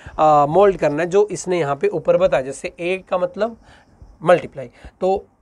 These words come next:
ये इक्वेशन का पहले स्टेप नंबर वन क्या बनेगा? एटीन। सी, सी denotes divide,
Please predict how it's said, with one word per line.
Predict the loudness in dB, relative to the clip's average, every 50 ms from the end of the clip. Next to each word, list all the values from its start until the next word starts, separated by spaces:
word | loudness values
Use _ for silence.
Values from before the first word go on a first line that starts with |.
| _ -12
ये | -4 -2 -2
इक्वेशन | -2 0 0 -2 0 0 -2 -2 -2
का | -4 0 2 2 2
पहले | 2 0 -2 -2 -2 -2 -4
स्टेप | -6 -4 -4 -4 -4 -4
नंबर | -6 -2 -2 -2 0
वन | 0 0 -2 0
क्या | -2 -4
बनेगा? | -2 -2 -2 -4 -2 -4 -6 -8 -8 -8
एटीन। | -8 -8 -8 -8 -10 -12 -12
सी, | -10 -6 -6 -6 -6 -6 -10 -16 -20 -20 -20 -20 _
सी | -18 -10 -6 -2 0 0 0 -2
denotes | -2 -2 0 2 2 2 2 0 -4 -14
divide, | -8 -6 -2 0 0 0 0 -2